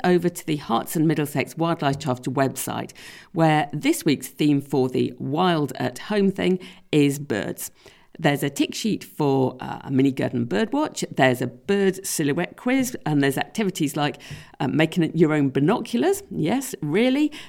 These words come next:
There's, um, crafting a nest and helping to avoid birds colliding with your windows, which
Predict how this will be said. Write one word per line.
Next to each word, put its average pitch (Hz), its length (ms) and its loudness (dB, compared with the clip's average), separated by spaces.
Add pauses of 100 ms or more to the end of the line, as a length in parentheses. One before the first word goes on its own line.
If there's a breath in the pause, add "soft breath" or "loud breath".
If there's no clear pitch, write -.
There's, 165 460 2
um, 123 200 0
crafting 156 460 0
a 139 60 4
nest 247 480 0 (100)
and 175 240 2
helping 160 360 -2
to 160 120 -4
avoid 143 480 0
birds 131 300 2
colliding 123 640 0
with 135 180 -4
your 127 140 2
windows, 117 500 -2
which - 220 -2